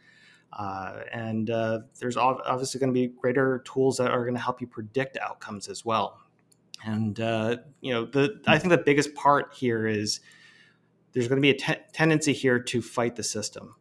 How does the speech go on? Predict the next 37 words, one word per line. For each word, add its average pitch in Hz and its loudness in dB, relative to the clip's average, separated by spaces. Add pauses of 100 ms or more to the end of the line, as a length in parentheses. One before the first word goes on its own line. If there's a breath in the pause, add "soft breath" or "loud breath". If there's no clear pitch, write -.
(120)
And 101 -12
that 110 -6
tendency 113 -2
is 107 -4
very 113 -6
natural. 110 -6 (320)
I, 107 -10 (520)
I, 139 8
I - 4
know 143 6
better 127 4
because 120 -2
this 110 -4
is 113 -6
my 117 0
industry, 110 -4 (440 soft breath)
and 107 -2
I 113 2
have 110 -4
a 107 -2
really 127 2
good 135 2
sense 117 -2
of 107 -10
what's 107 -4
going 101 -10
on. 104 -10
And 110 -6
I, 107 -6
I 113 -4
think 120 -10
that 117 0
attitude 123 2
has 110 -4
to 107 -12
change 104 -10
that 117 -8